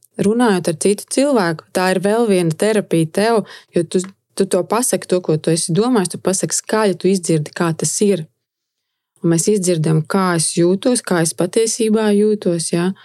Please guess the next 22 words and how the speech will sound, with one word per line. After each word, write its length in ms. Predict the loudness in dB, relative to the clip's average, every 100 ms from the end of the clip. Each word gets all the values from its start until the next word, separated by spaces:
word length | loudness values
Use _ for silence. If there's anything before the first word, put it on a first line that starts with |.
| -20 _ _
Un 260 | 0 2 2
ja, 180 | 2 0 0
ja 220 | -2 -2
tev 260 | -2 -2
pretī 460 | 0 -2 0 0 0
ir 80 | 0
tiešām 560 | 0 -2 0 0 2 0
labs, 760 | 0 2 0 -2 -4 -4 0
eh, 160 | 2 2 2
empātisks 800 | 0 0 0 -2 -2 -4 -2 -2
sarunu 260 | 0 0
biedrs, 540 | 2 2 2 0 -4 -6 -14 _ _ _ _ _
viņš 180 | -2 0
var 180 | -2 0
tev 200 | 0 2
arī 160 | 2
palīdzēt, 840 | 0 0 2 2 2 2 0 0 0
eh, 200 | 0 2
varbūt 340 | 0 0 0 0
no 120 | 0
tās 240 | 0 0 -2
situācijas 720 | -2 -2 -2 0 -2 0 -4